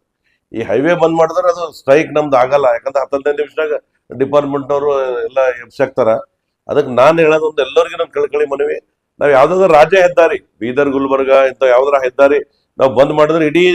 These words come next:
ಒಂದ್ ದಿನ ಬಂದ್ ಮಾಡ್ಬೋದು. ಇಲ್ಲ ನಾವು ಕ-, ಕಂಟಿನ್ಯೂ ನಮ್ ಬೆಲೆ ಸಿಗೋ ತನಕ, ನಮ್, ನಮ್ ಆಶ್ವಾಸನೆ ಈಡೇರ್ಸೋ ತನಕ ಯಾರು ಬರ್ತಾರೆ ಇಲ್ಲಿ ಜಿಲ್ಲಾಧಿಕಾರಿಗಳು ಸಂಬಂಧಪಟ್ಟವ್ರು ಬಂದು ಖುದ್ದಾಗಿ ಅವರೇ ಮೆಮೊರಂ ತಗೋಬೇಕು. ಮತ್ತ್ ಅದಕ್ಕೆ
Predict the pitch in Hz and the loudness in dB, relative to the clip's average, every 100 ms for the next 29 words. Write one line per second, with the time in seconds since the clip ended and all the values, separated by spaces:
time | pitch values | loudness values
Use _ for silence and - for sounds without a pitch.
0 | 165 - 139 147 156 156 151 151 147 156 | -2 -6 0 2 4 0 0 0 0 -4
1 | 165 - _ _ - 139 156 156 151 - | -4 -6 _ _ -6 0 2 2 0 -2
2 | 98 92 _ - 117 147 170 185 175 160 | -12 -12 _ -8 -4 2 4 4 2 -2
3 | 151 135 113 104 113 156 156 143 147 147 | -4 -10 -16 _ -2 0 -2 -2 -2 0
4 | 156 143 151 - _ _ _ 113 135 139 | -2 0 0 -2 _ _ _ -2 -2 -2
5 | 131 135 123 120 143 143 156 156 160 147 | -2 0 2 0 0 0 0 2 2 0
6 | 127 135 147 - 147 143 143 143 127 139 | -4 -2 -2 0 -2 0 0 2 4 2
7 | 135 131 143 143 135 131 135 135 135 131 | -2 -2 -2 -2 -4 -2 -2 0 -2 -2
8 | 131 131 - _ _ _ _ _ 117 127 | -6 -8 -12 _ _ _ _ _ -4 -2
9 | 143 143 139 151 139 147 151 143 - _ | 0 -2 -2 -2 -2 0 -2 -2 -8 _
10 | 120 117 147 131 147 170 160 156 147 143 | -8 0 2 4 2 2 0 0 -2 -6
11 | 135 135 139 147 151 _ _ _ - 135 | -6 -6 -8 -8 -10 _ _ _ -6 -2
12 | 147 147 | -2 -2